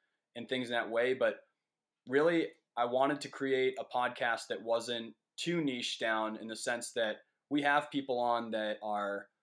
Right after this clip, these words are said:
sales leaders or marketing, or, I don't know, we've, we've interviewed breweries and, and meaderies. We've interviewed radio personalities, like, just a big mix of people, because I really, really believe that every person has these different qualities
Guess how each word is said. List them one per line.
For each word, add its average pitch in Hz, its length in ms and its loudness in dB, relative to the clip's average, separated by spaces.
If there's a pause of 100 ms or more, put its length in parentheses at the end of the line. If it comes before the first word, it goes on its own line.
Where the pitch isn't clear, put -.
(140)
sales 127 460 0
leaders 120 420 -4
or 107 80 -6
marketing, 113 800 -2
or, 104 540 -2 (920)
I 131 100 0
don't 131 100 0
know, 127 140 4
we've, 117 280 -4
we've 123 160 -4
interviewed 110 420 -4
breweries 139 600 2
and, 110 240 -4
and 113 180 -8
meaderies. 131 560 0
We've 113 160 -10
interviewed 117 560 -8 (720)
radio 135 400 2
personalities, 127 720 0
like, 120 140 -4
just 165 200 -4
a 170 40 -2
big 147 320 -2
mix 120 400 -2
of 135 180 -6
people, 160 380 0
because 127 320 -2
I 120 60 4
really, 127 540 2
really 123 280 -2
believe 117 580 -6
that 110 280 0 (520)
every 135 320 4
person 120 560 0
has 113 320 0
these 110 240 -8
different 120 340 -4
qualities 113 840 0